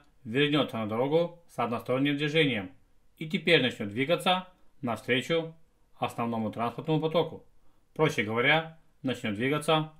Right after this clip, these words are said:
по встречной полосе. Выполнять разворот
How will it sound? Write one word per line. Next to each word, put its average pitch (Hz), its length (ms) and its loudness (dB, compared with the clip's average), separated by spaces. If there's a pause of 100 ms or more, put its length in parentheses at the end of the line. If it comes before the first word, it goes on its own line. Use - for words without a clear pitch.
(180)
по 113 120 -2
встречной - 360 -4
полосе. 156 540 0 (840)
Выполнять 190 420 2
разворот 185 520 2